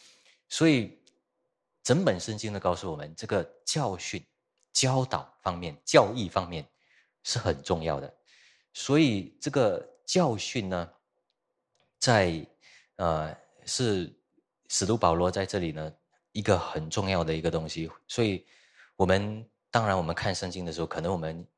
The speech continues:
读的时候，哇，很有感动，然后很有灵感，啊，甚至有，有时候呢，流泪，然后很，有难过也好，很开心也好，各种各样的心情都好，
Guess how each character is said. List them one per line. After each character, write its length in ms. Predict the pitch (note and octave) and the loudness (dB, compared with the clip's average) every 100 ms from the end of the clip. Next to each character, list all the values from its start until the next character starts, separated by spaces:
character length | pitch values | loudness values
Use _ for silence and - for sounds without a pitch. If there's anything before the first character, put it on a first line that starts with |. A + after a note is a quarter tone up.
| _ | _
读 160 | F2+ G2 | 2 2
的 100 | F2 | 2
时 140 | - | 0
候， 320 | E2 D#2+ - - | 2 0 0 -6
哇， 180 | F#2 - | -6 -6
很 100 | F#2 | -6
有 80 | E2 | -4
感 240 | C#3+ C#3 | -4 -4
动， 180 | - - _ _ _ _ - | -8 -8 _ _ _ _ -2
然 140 | F#2+ | 2
后 140 | G#2 | 4
很 160 | F2 F2+ | 2 2
有 140 | G#2+ | 2
灵 240 | D#2 D2 D#2+ | 0 -2 -4
感， 200 | - - _ _ - - - _ _ | -4 -6 _ _ -20 -20 -20 _ _
啊， 280 | E2+ D#2 C#2+ - - | -4 -4 -6 -10 -8
甚 200 | - G#2+ | -4 0
至 240 | A2 G2 | 0 0
有， 380 | F2+ E2 E2 - | 0 -2 -4 -6
有 120 | G2 | -2
时 140 | F#2+ G#2 | 0 4
候 160 | A2+ | 4
呢， 300 | G#2 G2 G2 - _ - | 2 0 -4 -12 _ -4
流 240 | F2 F#2+ | 2 4
泪， 300 | G#2 G2+ E2 | 6 4 2
然 120 | E2 F2+ | -2 0
后 120 | G2+ F2+ - | 0 -2 -6
很， 240 | F2+ E2 D#2+ _ - - - _ _ - | -6 -6 -10 _ -20 -20 -20 _ _ -6
有 180 | F2 F#2+ | -2 0
难 320 | F2+ E2 G#2 | 0 0 2
过 160 | G#2+ | 2
也 160 | F2+ F2+ | 2 0
好， 320 | F2+ D#2 D2+ - | -2 -8 -10 -8
很 160 | F2+ | -4
开 200 | F#2 - | 0 0
心 260 | F#2 - F2+ | 0 -2 -4
也 80 | E2+ | -6
好， 260 | D2+ - _ _ _ - | -6 -10 _ _ _ 2
各 160 | E3 | 4
种 180 | - G2 | 4 2
各 140 | A#2 | 4
样 160 | G#2+ G2 | 4 2
的 80 | F2 | -2
心 260 | - G2 | -4 -4
情 220 | F#2+ D#2 D#2 | -6 -8 -4
都 160 | E2+ | -4
好， 280 | - - | -4 -6